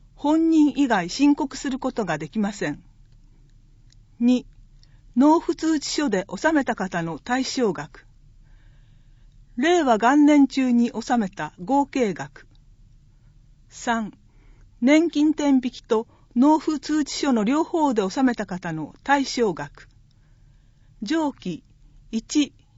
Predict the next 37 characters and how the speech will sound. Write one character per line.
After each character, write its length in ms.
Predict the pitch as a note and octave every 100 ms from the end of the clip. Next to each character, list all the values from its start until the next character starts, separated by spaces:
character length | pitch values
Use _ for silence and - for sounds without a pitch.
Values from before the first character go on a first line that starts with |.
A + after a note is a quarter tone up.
| _
二 160 | C4 C#4+
の 240 | G3 - D3+
合 280 | A#3 D4
計 240 | - C#4+ G3+
額。 380 | C3+ D3 - - _ _ - - - - - - - - - - - - - - - - - _ _ _ _ _ _ _ _ -
口 240 | D4+ E4
座 120 | E4
振 180 | E4 E4
替 420 | C#4+ - A3 G3
で 240 | F3+ F3 - _ _ _
介 280 | D4 D#4+ C#4+
護 120 | E4
保 120 | E4
険 280 | D4 D#4+ D4+
料 240 | A#3+ G#3+
を 240 | F#3+ F3 - _
納 220 | G3 D4+
め 120 | C#4+
た 100 | A#3
方 240 | G3+ F#3+ F3+
に 140 | E3
は、 160 | D#3 D#3 _ _ _ _ _ _ _ _ _ _ _
一 260 | G#3+ - D4+
月 280 | E4 -
中 260 | - C#4+ C4+
旬 320 | A#3+ B3 A#3
に 200 | G#3+ G#3+ - _ _ _ _
納 240 | A#3 D4 D#4+
付 200 | E4 C#4+
済 120 | D4
み 100 | D#4
額 280 | C4 A#3+ G#3
の 180 | F3+ -
お 100 | F#3+
知 120 | C#4
ら 120 | C4+
せ 320 | C4+ A#3+ A3